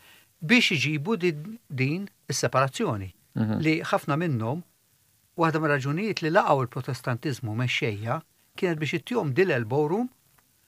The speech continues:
Speaker 1: ħalli huma jkunu jistgħu, eh, jinqataw, jinfatmu mill-, mill-,
Speaker 2: Mhm.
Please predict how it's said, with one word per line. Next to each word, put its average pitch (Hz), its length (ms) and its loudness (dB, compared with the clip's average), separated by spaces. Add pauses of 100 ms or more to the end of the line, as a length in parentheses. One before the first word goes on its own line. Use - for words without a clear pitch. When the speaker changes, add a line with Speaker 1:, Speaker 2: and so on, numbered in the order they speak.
(120)
Speaker 1:
ħalli 180 280 2
huma 180 260 4
jkunu 143 380 0
jistgħu, 160 640 0 (120)
eh, 160 640 -6 (200)
jinqataw, 170 720 0
jinfatmu 151 560 -2 (540)
mill-, 160 500 0 (200)
mill-, 147 880 -6 (1040)
Speaker 2:
Mhm. 104 200 -2